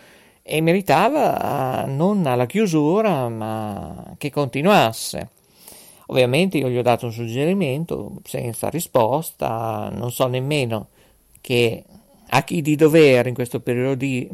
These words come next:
periodaccio per loro, eh, sia arrivato. Comunque gli ho detto: "Magari ripensateci, vedete un po' se è il caso,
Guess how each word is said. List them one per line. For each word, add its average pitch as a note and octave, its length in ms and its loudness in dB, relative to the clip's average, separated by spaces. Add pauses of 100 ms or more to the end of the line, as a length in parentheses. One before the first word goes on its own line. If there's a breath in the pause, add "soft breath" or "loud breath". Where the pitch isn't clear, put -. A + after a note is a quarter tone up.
periodaccio C#3 640 2
per C#3 140 0
loro, D3 560 4
eh, D3 160 -2 (400 loud breath)
sia - 260 -2
arrivato. D#3+ 540 2
Comunque B2+ 380 -6
gli A2+ 80 -2
ho A#2 40 0
detto: B2 840 0
"Magari B2+ 1300 -2 (360 soft breath)
ripensateci, - 1900 -4 (160)
vedete C3+ 560 -4
un C3 120 -4
po' C#3 500 0
se - 160 -8
è - 20 -4
il D3 100 -8
caso, E3 680 0